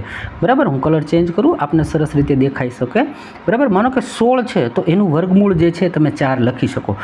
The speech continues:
પરંતુ તમને એના બદલે એમ પૂછી લે કે, "ભાઈ, સત્તરનું વર્ગમૂળ કાઢો", તો તમે કન્ફ્યુઝ થઈ જશો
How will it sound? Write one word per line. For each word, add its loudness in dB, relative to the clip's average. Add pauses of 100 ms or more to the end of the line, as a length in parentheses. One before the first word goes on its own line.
(240)
પરંતુ 4
તમને 2
એના 4
બદલે 2
એમ 0
પૂછી 2
લે 2
કે, 0
"ભાઈ, 4
સત્તરનું 0
વર્ગમૂળ 2
કાઢો", -2
તો -2
તમે 2
કન્ફ્યુઝ 2 (100)
થઈ 2
જશો 0